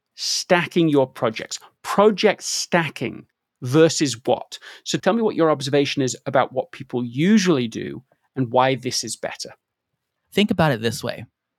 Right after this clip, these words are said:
Speaker 2: What people usually do, so under time management, time management doesn't mean you control time.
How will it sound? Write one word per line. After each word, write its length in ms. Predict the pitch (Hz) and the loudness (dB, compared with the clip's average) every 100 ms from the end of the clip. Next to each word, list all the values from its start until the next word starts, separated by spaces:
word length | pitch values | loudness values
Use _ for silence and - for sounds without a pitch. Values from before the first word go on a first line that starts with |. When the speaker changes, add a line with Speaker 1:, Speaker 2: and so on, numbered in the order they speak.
| _ _ _ _ _ _ | _ _ _ _ _ _
Speaker 2:
What 140 | 135 - | -4 0
people 260 | 190 240 | 0 2
usually 520 | 160 135 143 143 135 113 | 0 0 0 0 0 0
do, 220 | 101 73 | -2 -6
so 180 | 117 - | -6 0
under 300 | 143 196 214 | 2 2 0
time 460 | - - 151 139 127 | -4 -4 -2 0 0
management, 580 | 117 110 107 120 - - _ _ _ _ _ _ _ _ - | -2 -2 -6 -8 -12 -12 _ _ _ _ _ _ _ _ -6
time 220 | 135 135 | -2 0
management 420 | 156 208 208 214 | 2 0 0 -2
doesn't 400 | 131 135 147 - | 0 2 2 0
mean 420 | 117 120 127 123 | 0 2 2 2
you 220 | 113 113 107 | 0 0 -4
control 840 | - 98 - - 127 123 123 113 | -4 -6 -6 -8 -2 0 2 0
time. 580 | - - 123 104 101 113 | -6 -12 -8 -8 -10 -18